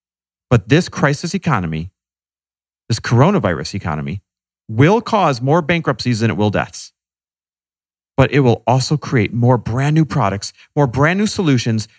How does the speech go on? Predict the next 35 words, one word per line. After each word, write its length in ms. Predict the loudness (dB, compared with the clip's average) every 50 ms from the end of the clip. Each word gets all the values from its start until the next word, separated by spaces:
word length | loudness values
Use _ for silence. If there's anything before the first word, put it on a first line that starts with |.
| _ -2
more 220 | 0 2 2 2 2
new 440 | 0 0 2 2 2 2 2 0 0
businesses, 840 | 0 -2 -2 -2 0 0 0 0 0 0 2 2 2 2 0 -4 _ _ _ -2
and 220 | 0 2 2 4
more 300 | 4 4 4 4 4 2
new 220 | 0 -2 -2 -2 0
entrepreneurs. 760 | 0 -2 -2 -2 -4 -4 -2 0 2 4 4 4 2 2 2
And 160 | 0 0 0
best 260 | 0 -2 -2 -2 -2
of 120 | -2 0 2
all, 400 | 2 2 2 2 -2 -4 _ _ _ _ _ _ _ _ _ _ _ 0
more 440 | 2 4 6 6 6 6 4 2 2
new 400 | 0 2 2 4 4 4 4 2
millionaires 1160 | 2 2 2 2 2 2 2 0 0 0 0 2 2 2 2 2 2 2 2 0 -2 -4 -4
coming 280 | -4 -2 0 0 2
out 140 | 2 0 0
of 80 | 0 -2
this 160 | -4 -4 -2
thing 160 | -2 0 0
than 120 | 2 2 2
we've 160 | 2 0 0 -2
ever 200 | -4 -2 -2 -2
seen 260 | -2 -2 -2 -2 -2 0
before. 440 | 0 -2 -2 -2 -4 -6 -6 -10 _ _ _ _ _ _ _ _ _ _ _ -2
And 80 | 0
I 60 | 2
want 260 | 2 2 2 0 -2 -4
you 360 | -4 2 2 4 4 4 2
to 100 | 2 2
be 120 | 2 2
one 160 | 2 4 2
of 80 | 2 2
those 160 | 2 0 0
success 340 | -2 -6 -4 -2 -2 -2 -2
stories. 420 | -2 -4 -4 -4 -6 -8 -14 -18